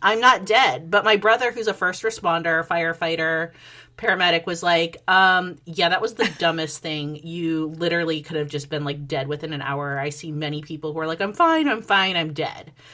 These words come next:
So I just wanna say all this to say, I'm fine. I did not have a stroke. What I have is something called Bell's palsy. Bell's palsy, they don't really know what it is. It's idiopathic,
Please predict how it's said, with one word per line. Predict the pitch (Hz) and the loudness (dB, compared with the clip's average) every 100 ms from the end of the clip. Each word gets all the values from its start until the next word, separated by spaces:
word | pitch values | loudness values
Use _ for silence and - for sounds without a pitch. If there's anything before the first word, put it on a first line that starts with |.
| - | -20
So | - - 208 202 202 | -14 2 4 6 4
I | 202 | 0
just | 262 320 | 0 -2
wanna | 294 | -2
say | 226 | 0
all | 196 196 | 0 0
this | 196 | -2
to | |
say, | 190 180 175 | -4 -4 -2
I'm | - 202 285 | 2 2 2
fine. | - 185 175 175 170 | 2 2 2 -6 -6
I | |
did | 175 175 | -4 0
not | 196 - | 0 0
have | 226 | -6
a | 233 | -6
stroke. | - 185 156 151 - | -6 -2 -2 -4 -6
What | 175 | -2
I | 180 | 0
have | 165 190 220 | 2 0 0
is | 220 | -4
something | 202 190 | -8 -6
called | 175 156 | -4 -4
Bell's | 156 147 151 | -2 -4 -4
palsy. | - 147 160 - 143 139 - _ _ _ | -4 -4 -4 -10 -12 -12 -16 _ _ _
Bell's | - 190 196 | -4 -4 -2
palsy, | - 196 190 208 190 185 - _ _ _ _ _ _ _ - - | -2 -2 -2 -4 -6 -8 -12 _ _ _ _ _ _ _ -20 -8
they | 190 | -2
don't | 226 220 | 0 -2
really | 170 175 175 | -4 -4 -2
know | 165 | 0
what | 160 | 0
it | 156 135 | -2 0
is. | 151 156 | -2 -2
It's | 147 151 | -8 -10
idiopathic, | 156 156 151 147 143 208 220 | -8 -6 -4 -6 -2 -4 -6